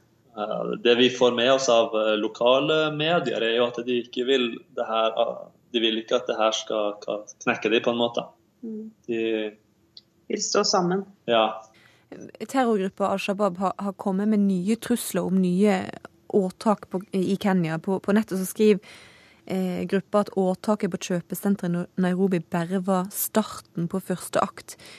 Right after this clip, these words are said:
Speaker 3: Er dere uroa for å fortsette å, å bo i Nairobi?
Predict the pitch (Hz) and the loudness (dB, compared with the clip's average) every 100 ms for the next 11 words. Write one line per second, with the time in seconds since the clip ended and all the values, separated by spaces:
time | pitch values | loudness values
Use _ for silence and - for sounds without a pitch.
0 | - 208 208 285 - 202 185 202 247 220 | -4 2 2 2 2 2 2 0 2 0
1 | - 190 180 180 - - - 214 - 233 | -4 -6 -4 -6 -8 -10 -12 -14 -10 -10
2 | - 165 - - 185 - 185 175 214 175 | -6 -8 -6 -6 -8 -8 -8 -4 -4 -2
3 | - 180 175 - 190 180 175 190 | -4 -6 -6 -10 -6 -4 -4 -8